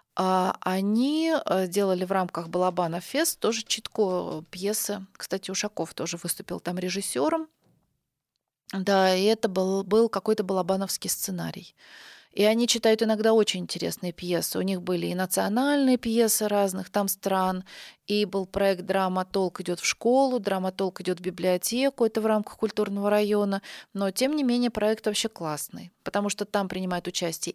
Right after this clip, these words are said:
и профессиональные актёры, и профессиональные режиссёры, и это всегда эксперимент.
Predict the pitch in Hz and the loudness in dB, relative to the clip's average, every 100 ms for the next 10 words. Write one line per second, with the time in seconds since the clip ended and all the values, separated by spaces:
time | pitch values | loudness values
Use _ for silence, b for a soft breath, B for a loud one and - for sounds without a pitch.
0 | - 220 214 170 - 180 180 165 156 160 | -2 -2 0 -4 -2 -2 -4 -6 -6 -8
1 | - 226 285 247 - 190 185 - 202 202 | -2 0 2 0 -2 -6 -4 0 2 2
2 | 180 165 165 180 175 160 - 202 269 240 | 0 -4 -4 -4 -4 -4 0 4 4 4
3 | - 180 170 - 175 - 196 - - 190 | 0 -4 -4 -6 -6 -4 -4 -6 -8 -10
4 | 165 165 - _ | -10 -16 -18 _